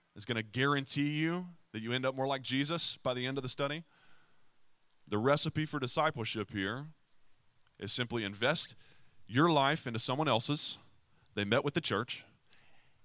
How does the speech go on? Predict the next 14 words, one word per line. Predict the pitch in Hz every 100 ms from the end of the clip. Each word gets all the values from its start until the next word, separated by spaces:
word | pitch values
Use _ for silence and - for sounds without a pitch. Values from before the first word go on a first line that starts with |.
| - -
And | 113
then | 117
invest | 110 110 147 147 -
God's | 131 120 107
word | 107 180 208 139
into | 113 113
them, | 98 104 147 170 - - -
and | 98
they | 104
taught | - - 190 156 131 - 127
a |
great | 113 107 101
many | 98
people. | 101 90 113 143